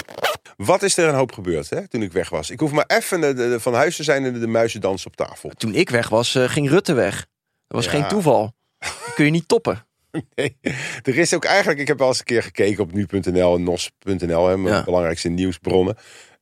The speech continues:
Speaker 1: Ik vond er niet zoveel gebeurd toen ik weer weg was.
Speaker 2: Nee. Ja, in Den Haag is iedereen weg.
Speaker 1: Ja.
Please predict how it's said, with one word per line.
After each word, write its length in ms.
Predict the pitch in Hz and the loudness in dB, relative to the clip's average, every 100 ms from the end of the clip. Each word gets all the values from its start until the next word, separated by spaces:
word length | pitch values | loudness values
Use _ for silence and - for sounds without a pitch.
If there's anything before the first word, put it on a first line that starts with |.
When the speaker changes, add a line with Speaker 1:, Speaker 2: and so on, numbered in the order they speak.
| _ | _
Speaker 1:
Ik 140 | 117 | -6
vond 200 | - 95 | -2 -2
er 60 | 80 | 0
niet 120 | 98 | -2
zoveel 240 | 120 127 131 | 0 0 0
gebeurd 340 | 156 185 - | 0 0 0
toen 120 | 139 | -2
ik 80 | 98 | -4
weer 240 | 87 78 | -2 -2
weg 120 | - - | -4 -6
was. 200 | - - | -8 -8
Speaker 2:
Nee. 200 | 95 - | -12 -10
Ja, 160 | - 127 | 0 0
in 120 | 123 | 4
Den 120 | 127 | 2
Haag 240 | 127 151 180 | 4 0 0
is 100 | 208 | -2
iedereen 280 | 190 156 | 0 0
weg. 340 | 120 98 - - _ _ _ | 2 0 -4 -18 _ _ _
Speaker 1:
Ja. 420 | - 69 67 65 | -10 -8 -6 -8